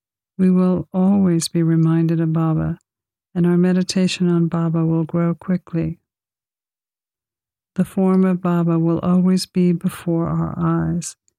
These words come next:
and then devotion, non-attachment, and liberation will all be ours.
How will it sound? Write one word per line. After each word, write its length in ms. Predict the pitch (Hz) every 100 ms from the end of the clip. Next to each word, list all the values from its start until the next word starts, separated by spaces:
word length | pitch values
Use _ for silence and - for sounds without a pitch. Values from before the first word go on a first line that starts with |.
| _ _ _ _ _ _ _ _ _
and 160 | 180 180
then 180 | 185
devotion, 840 | 180 180 180 185 196 - 196 196 - _ _ _ _ _
non-attachment, 1080 | 185 180 180 175 185 180 180 - 180 180 - _ _ _ _ _ _
and 220 | 180 175
liberation 960 | 180 180 196 196 196 - - 147 160 - _ _ _ _ _
will 180 | 180 175
all 320 | 185 170 170
be 200 | 170 180
ours. 580 | - 165 160 160 156